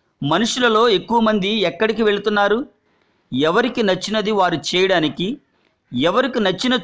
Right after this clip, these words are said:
చోటుకు వారు వెళ్ళడానికి దేవుడు స్వేచ్ఛను ఇచ్చాడు. అయినా దేవుని వైపుకు మాత్రమే రమ్మని ప్రేమతో చేతులు చాచియున్నాడు మన యేసయ్య.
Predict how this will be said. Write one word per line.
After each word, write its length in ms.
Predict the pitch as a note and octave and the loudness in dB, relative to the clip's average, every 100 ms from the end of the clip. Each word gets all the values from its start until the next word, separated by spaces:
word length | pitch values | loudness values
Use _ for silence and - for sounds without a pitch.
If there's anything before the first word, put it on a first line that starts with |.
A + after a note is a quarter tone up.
| A#3 | 0
చోటుకు 300 | A3 A3+ A3+ | 0 0 0
వారు 240 | G3+ D#3+ | 2 2
వెళ్ళడానికి 760 | C#3+ D#3+ F#3+ F3+ E3+ - G3+ - _ _ _ - | 2 2 2 2 0 -2 -4 -6 _ _ _ -12
దేవుడు 480 | A#2+ D#3 G3 F#3 F#3+ | -2 0 2 2 0
స్వేచ్ఛను 580 | A#3 - E3+ E3+ - F3 | -2 -2 -2 0 -2 -2
ఇచ్చాడు. 400 | A2+ - C#3+ G2 - _ _ _ _ _ _ _ _ _ - | -2 -2 -2 -2 -8 _ _ _ _ _ _ _ _ _ -6
అయినా 420 | B2 C3+ D3 F#3 E4 _ _ _ _ _ - | -2 0 0 -2 -6 _ _ _ _ _ -16
దేవుని 460 | B2 D3+ A#3 C#4+ C4+ | -2 2 4 4 2
వైపుకు 400 | A#3 A3+ - A3 | 2 0 -2 0
మాత్రమే 800 | G3+ G3+ A3+ G#3+ G3+ F#3 B3+ - | 0 0 -2 0 2 0 -2 -6
రమ్మని 540 | C#3 E3 G#3+ F#3+ E3 G3+ | -2 0 2 2 0 -2
ప్రేమతో 680 | - F3 G3 G#3+ G#3 G3 | -4 0 0 0 0 -2
చేతులు 580 | A3+ - F#3 F#3+ F#3 G3 - | -2 -2 -2 0 -2 -2 0
చాచియున్నాడు 640 | D#3+ D#3+ F3 E3 D3+ D3 G3 | -2 0 -2 0 0 2 2
మన 200 | G3+ D3+ | 2 2
యేసయ్య. 520 | C3 C3+ D3 A#2+ | 2 0 0 -2